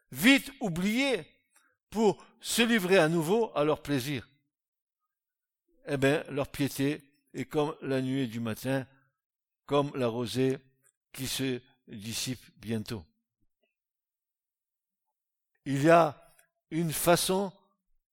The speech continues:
de se moquer de Dieu dans la manière dont nous vivons la foi chrétienne.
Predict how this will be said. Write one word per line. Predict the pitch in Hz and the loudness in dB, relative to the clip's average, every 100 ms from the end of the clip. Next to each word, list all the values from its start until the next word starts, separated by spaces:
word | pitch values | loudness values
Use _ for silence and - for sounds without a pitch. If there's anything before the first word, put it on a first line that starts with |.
| _ | _
de | 117 151 | -4 -2
se | 151 165 | 0 2
moquer | 170 175 175 | 2 2 2
de | 165 156 | 2 2
Dieu | 143 170 165 - _ _ _ _ _ _ _ _ _ _ | 0 -2 -2 -8 _ _ _ _ _ _ _ _ _ _
dans | 107 151 160 165 | 2 4 4 0
la | - 139 | -2 0
manière | 143 147 147 147 147 - _ _ _ | 2 2 2 2 0 -6 _ _ _
dont | 123 143 | -4 -2
nous | 143 139 | 0 -2
vivons | 135 127 143 123 _ _ _ _ _ - | -2 -2 -4 -6 _ _ _ _ _ -8
la | 131 | -6
foi | - - 147 | -4 0 -2
chrétienne. | - 135 135 - 135 104 | 0 -4 -4 -4 -4 -6